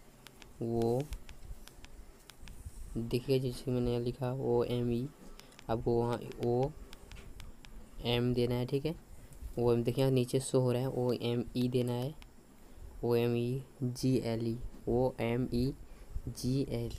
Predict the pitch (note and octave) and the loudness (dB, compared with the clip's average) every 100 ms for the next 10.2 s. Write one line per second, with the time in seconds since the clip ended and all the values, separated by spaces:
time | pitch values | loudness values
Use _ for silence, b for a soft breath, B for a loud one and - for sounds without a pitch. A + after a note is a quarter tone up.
0 | - A2+ A#2 - - - A#2 A#2+ A#2+ A#2+ | -6 -8 -8 -14 -16 -8 -4 -4 -4 -4
1 | A#2 A#2+ C3+ - - - - - - - | -4 -4 -6 -8 -14 -16 -18 -14 -14 -14
2 | - - - - - B2 A#2+ B2+ B2 C3+ | -12 -10 -8 -8 -4 -6 -4 -4 -2 -2
3 | D#3+ - - - - - - - - - | -4 -10 -20 -20 -16 -14 -12 -10 -10 -12
4 | - - - - - - - - - B2 | -16 -14 -14 -14 -16 -18 -20 -20 -10 -8
5 | A#2+ B2 B2 B2+ B2+ C3+ C#3 - - B2+ | -4 -2 0 2 2 0 -4 -16 -10 -10
6 | - A#2 A#2+ B2 A#2+ B2+ - - - - | -4 -4 -2 -2 -4 -6 -10 -12 -12 -14
7 | - - - - - - A#2 A#2 C3+ C3+ | -14 -16 -16 -20 -6 0 2 2 -2 -4
8 | - - - - - - - A#2 A#2 A#2 | -16 -18 -18 -18 -18 -12 -2 0 2 0
9 | A2+ C3 D3 - B B - A#2 A#2+ A#2 | -2 -2 -2 -4 B B -2 0 0 -2
10 | C3 C3+ | 2 2